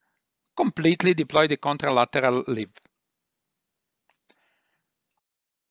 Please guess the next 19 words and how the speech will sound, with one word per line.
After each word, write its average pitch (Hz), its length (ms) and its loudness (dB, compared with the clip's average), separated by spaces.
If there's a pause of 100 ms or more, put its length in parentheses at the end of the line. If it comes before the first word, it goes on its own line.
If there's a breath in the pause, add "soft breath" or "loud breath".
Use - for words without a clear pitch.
(1500)
What 196 260 2
we 214 120 2
have 202 240 2
to 196 80 -2
be 196 200 0
aware 185 420 4
if 160 200 -6
we 165 80 -4
want 165 240 -4
to 170 80 -4
use 156 500 -2 (260)
aortic 151 460 2
occlusion 143 480 -4
balloon? 113 320 -2 (720)
The 156 120 2
killer 220 560 6
is 175 260 0 (260)
access. 127 440 -2
So 147 380 0